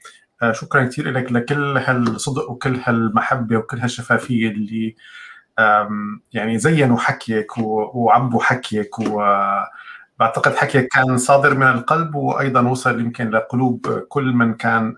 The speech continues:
آه، عم يسمع. آه، ويمكن، آه، يعني نحن، آه،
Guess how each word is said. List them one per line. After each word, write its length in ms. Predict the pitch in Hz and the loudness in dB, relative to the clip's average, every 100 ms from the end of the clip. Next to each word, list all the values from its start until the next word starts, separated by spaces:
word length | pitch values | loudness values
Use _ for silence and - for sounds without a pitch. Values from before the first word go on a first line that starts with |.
| - | -4
آه، 40 | |
عم 280 | 104 98 107 | -4 -4 -6
يسمع. 320 | 101 110 - - - - - - - - | -6 -6 -6 -8 -20 -20 -20 -20 -10 2
آه، 260 | 123 123 127 | 4 4 2
ويمكن، 480 | 147 170 170 147 147 | -2 -2 0 -2 0
آه، 480 | 135 127 123 120 - _ _ _ 175 208 - - | 0 2 2 0 -8 _ _ _ -16 -16 -16 -8
يعني 300 | 123 127 139 | -6 -4 -6
نحن، 280 | 131 - | -8 -2
آه، 800 | 135 131 123 - 120 113 117 120 | 2 2 2 0 0 0 0 -4